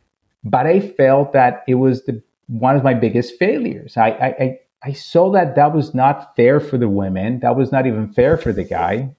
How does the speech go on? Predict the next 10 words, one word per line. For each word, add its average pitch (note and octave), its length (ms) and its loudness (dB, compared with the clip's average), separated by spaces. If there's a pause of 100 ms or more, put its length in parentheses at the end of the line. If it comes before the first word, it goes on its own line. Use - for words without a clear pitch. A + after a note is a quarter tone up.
Uh, C3 100 2
not B2 260 2
that G2 140 -2
he G#2+ 100 -4
was G#2 160 -4
paying G#2 280 -2
child G#2+ 280 0
support A2 400 -4
anyways, A2+ 500 -2
but - 320 0